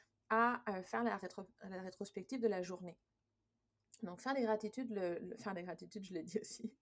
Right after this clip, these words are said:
<laughs> Pratiquer, euh, la gratitude, exprimer sa gratitude le soir au coucher dans sa tête, je trouve que c'est un bon moment. Et, euh,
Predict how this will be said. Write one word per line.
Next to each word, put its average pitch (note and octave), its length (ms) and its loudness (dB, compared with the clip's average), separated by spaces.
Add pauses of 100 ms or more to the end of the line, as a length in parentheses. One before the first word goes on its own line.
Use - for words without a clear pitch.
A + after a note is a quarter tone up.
(100)
<laughs> C5 500 8
Pratiquer, F4 680 6
euh, B3 140 10
la B3+ 180 10
gratitude, C4+ 460 4
exprimer C4+ 380 2
sa C#4+ 140 0
gratitude G#3+ 500 2
le G3+ 120 2
soir A#3 280 2
au A3 80 8
coucher A3 380 -2
dans G3+ 180 -2
sa F#3+ 200 -2
tête, A#3 360 0
je - 80 -20
trouve G#3+ 140 -2
que A3 100 0
c'est G#3+ 120 -2
un F3+ 140 -4
bon A3+ 140 0
moment. F#3+ 400 0 (800)
Et, E4 160 0 (300)
euh, F#3 460 0